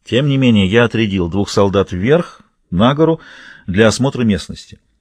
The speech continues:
Сами же мы шли по-прежнему кучей впереди верблюдов и держали ружья наготове.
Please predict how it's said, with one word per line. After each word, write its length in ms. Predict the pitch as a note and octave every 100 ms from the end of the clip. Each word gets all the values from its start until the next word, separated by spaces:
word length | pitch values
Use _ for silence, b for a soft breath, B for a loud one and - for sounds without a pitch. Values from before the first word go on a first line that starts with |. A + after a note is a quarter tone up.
| _ _ _ _ B B B
Сами 340 | - B2 D#3+
же 140 | D#3 D3
мы 180 | C#3 D3+
шли 220 | - C3+
по-прежнему 600 | B2+ B2 B2 G2+ G#2+ G2
кучей 380 | - C3+ - G#2
впереди 360 | - F#2+ G2
верблюдов 560 | G2 F2+ G2+ D3+ D3+ _
и 80 | B2+
держали 360 | G2+ F#2 A#2+ B2
ружья 320 | A#2 G#2 A2
наготове. 540 | G#2 A2 - D#2+ C2